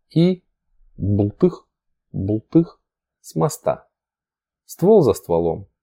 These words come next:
ящик за ящиком. Однако в речные воды кануло не все. Кое-что из трофеев предусмотрительный Ярославич припрятал и передал на хранение Бурцеву.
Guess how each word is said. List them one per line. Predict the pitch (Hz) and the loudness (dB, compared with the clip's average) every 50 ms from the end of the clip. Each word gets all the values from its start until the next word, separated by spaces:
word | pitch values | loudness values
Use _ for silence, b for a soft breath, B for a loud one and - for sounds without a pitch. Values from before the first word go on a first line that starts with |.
| _ _ _ _ | _ _ _ _
ящик | - 90 95 113 127 - - 117 110 | -4 0 2 2 0 0 -4 -8 -8
за | 101 95 87 | -4 -4 -4
ящиком. | 82 82 85 - - - - - - - 104 _ _ _ _ _ _ _ _ _ _ _ _ _ _ | -4 -4 -8 -12 -18 -20 -20 -20 -20 -20 -20 _ _ _ _ _ _ _ _ _ _ _ _ _ _
Однако | - 98 101 104 113 143 180 196 - 185 160 | 0 2 2 2 2 2 0 2 4 4 4
в | |
речные | 156 156 143 - - 160 160 151 | 4 4 0 0 -2 -2 0 2
воды | 139 135 151 151 143 135 | 2 2 4 4 4 2
кануло | - - 135 139 143 139 135 131 | 2 0 0 0 2 2 2 2
не | 123 120 | 2 -2
все. | - - - 107 101 90 - - _ _ _ _ _ _ | -4 -4 -4 -4 -4 -4 -6 -12 _ _ _ _ _ _
Кое-что | - 123 120 117 110 - - - 110 101 | 2 4 6 6 6 4 4 4 4 4
из | 95 | 4
трофеев | - 104 101 92 - - 135 160 165 160 - | 4 2 2 2 4 4 4 4 4 2 0
предусмотрительный | - 151 151 147 - 156 143 147 156 151 - 147 143 143 143 | 0 0 0 0 0 -2 0 2 0 0 2 0 0 2 2
Ярославич | 139 135 131 - - 131 131 127 127 123 - - | 2 2 2 0 2 2 2 4 2 0 -2 -2
припрятал | - 107 98 - - 98 98 110 123 - 139 123 107 | 0 0 0 2 2 2 2 4 2 4 4 4 4
и | 101 | 4
передал | - - 95 95 90 87 92 92 107 120 110 | 2 -2 -2 -2 -2 -2 -2 -2 -2 -2 -4
на | 95 | -6
хранение | - - 92 87 85 87 90 92 95 92 87 | -8 -10 -10 -10 -8 -6 -6 -4 -4 -4 -4
Бурцеву. | 85 85 76 67 - - - - - - - | -2 -2 -2 -4 -4 -8 -14 -20 -20 -20 -20